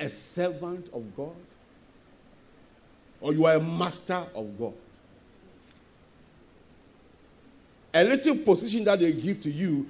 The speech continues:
you, your tentacles just come out like that. And you are, you are, you are bringing everybody to squeeze them.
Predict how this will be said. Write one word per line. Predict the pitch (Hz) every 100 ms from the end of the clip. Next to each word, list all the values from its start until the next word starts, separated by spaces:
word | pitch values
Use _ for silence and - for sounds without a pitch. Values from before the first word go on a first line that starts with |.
| - -
you, | 110 160 -
your | - 151
tentacles | 160 214 208 180 170 107 - - -
just | 117 - -
come | 185 165
out | 113
like | 123 113
that. | 120 104 - - - - -
And | 143
you | 139
are, | 135 139
you | 139 143
are, | 135
you | 135
are | 143 135
bringing | 117 202 202 190
everybody | 214 202 233 160 113 - - - - - - - -
to |
squeeze | 151 - 240 208
them. | - 135